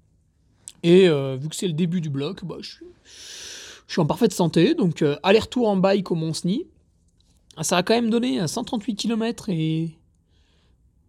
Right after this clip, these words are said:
et trois mille cinq cents de dénive, cette connerie. Euh, à noter que quand on passe dans les tunnels autour de Val d'Isère, donc je descends de Tignes, je passe à Val d'Isère, je monte le col de l'Iseran,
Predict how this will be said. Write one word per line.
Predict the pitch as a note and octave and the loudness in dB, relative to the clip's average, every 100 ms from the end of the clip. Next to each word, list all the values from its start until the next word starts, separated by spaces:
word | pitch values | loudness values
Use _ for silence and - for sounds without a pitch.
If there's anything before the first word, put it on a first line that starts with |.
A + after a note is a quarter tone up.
| _ | _
et | F3 | -4
trois | - G#3 | 2 2
mille | A3 | 2
cinq | G#3+ G#3+ | -2 -4
cents | G3 | -2
de | G#3 | 2
dénive, | F#3 G3 F4 | 4 2 0
cette | - - | -6 -4
connerie. | F#3+ F3+ D4+ - _ _ - - - - - - - _ _ | -2 -2 -4 -10 _ _ -20 -20 -20 -20 -20 -20 -20 _ _
Euh, | G#3+ F3 - | 2 2 8
à | A#3+ | 8
noter | C#4 D#4+ F4 B4+ - | 10 6 4 0 0
que | A3+ | 2
quand | F#3+ G#3 F#3+ G3 | 4 2 0 0
on | F#3 | -2
passe | A3 D4+ - | 0 -2 -2
dans | B3+ E3+ | -2 0
les | D3 | -2
tunnels | - B3 A#3+ A#3 | -6 -4 -4 -2
autour | E3 F3 | -4 -4
de | D3 | -2
Val | G#3 | -2
d'Isère, | G#3+ F#3+ A3+ F#4 - _ _ _ _ | -2 0 0 -2 -12 _ _ _ _
donc | F3 D3+ | 0 2
je | D3 | 4
descends | F#3 E3 | 4 2
de | D#3+ | 2
Tignes, | A3+ A#3+ | 6 6
je | A3+ | 6
passe | - E3+ | 0 0
à | |
Val | E3+ D#3 | 0 -2
d'Isère, | C#3+ E3+ G3+ | 0 2 2
je | F3+ | 2
monte | E3 D#3 | 0 -2
le | D#3 | -2
col | D#3+ | -2
de | C#3+ | -4
l'Iseran, | C#3+ D3+ F3 G#3 | -2 0 2 0